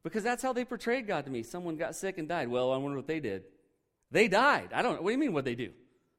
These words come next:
Right? I mean, that mentality gets in our mind. We think every trial, every struggle is a punishment from God. It's not that way.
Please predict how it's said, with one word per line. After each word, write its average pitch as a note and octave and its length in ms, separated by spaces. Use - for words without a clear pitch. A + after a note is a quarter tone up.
Right? D#3+ 200
I E3+ 60
mean, D#3 140
that F#3 180
mentality F#3+ 480
gets D#3+ 200
in E3 40
our D3 80
mind. F3+ 300
We D#3+ 80
think D#3+ 340
every E3+ 260
trial, D#3 360
every D#3 180
struggle C3+ 360
is C3 80
a D3+ 40
punishment C3 440
from C#3 80
God. F3+ 260
It's C#3+ 180
not G#3 300
that G3+ 180
way. A#3 300